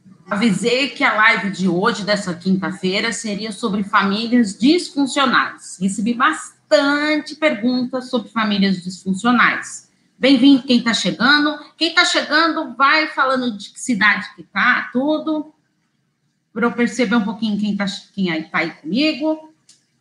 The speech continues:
Bem-vindo, pessoal do Instagram, bem-vindo, pessoal do YouTube.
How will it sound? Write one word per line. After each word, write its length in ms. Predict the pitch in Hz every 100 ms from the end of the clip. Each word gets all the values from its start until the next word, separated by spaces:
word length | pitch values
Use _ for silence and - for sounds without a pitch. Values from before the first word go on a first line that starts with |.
| _ _ _ _ _ _ _ _ _ _ _ _ _ _ _ _ _ _ _ _ _ _ _ _ _ _ _ _ _ _
Bem-vindo, 920 | - 208 196 254 302 277 302 285 285 285
pessoal 320 | 262 240 233 185
do 80 |
Instagram, 640 | 196 - 156 170 247 277 269
bem-vindo, 480 | 233 226 196 233 214
pessoal 400 | 208 202 208 190
do 180 | 170 170
YouTube. 880 | 147 - 240 285 269 285 285 -